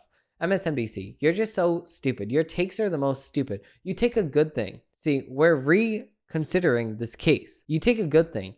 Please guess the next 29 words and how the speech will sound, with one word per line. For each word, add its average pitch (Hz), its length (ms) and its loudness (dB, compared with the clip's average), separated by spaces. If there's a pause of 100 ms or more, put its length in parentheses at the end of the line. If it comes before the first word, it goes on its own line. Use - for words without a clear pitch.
and 165 140 -2
you 185 60 -2
just 208 200 0
make 226 220 -4
it 214 120 2
sound 185 280 -2
so 185 280 0
stupid. 170 880 0 (180)
You 170 120 2
make 208 220 0
it 220 80 -4
just 214 200 -4
sound 196 260 -2
so 190 320 0
uneducated 175 960 -2
and 147 200 -6
so 175 580 -2 (140)
dumb 120 460 4 (220)
that 170 360 2
I, 151 520 4 (180)
for 165 220 6
one 151 320 4
that 160 160 4
supported 160 560 0
the 147 100 4
reconsideration 139 880 -2
of 127 120 -2
this 123 180 -6
case, 160 340 -2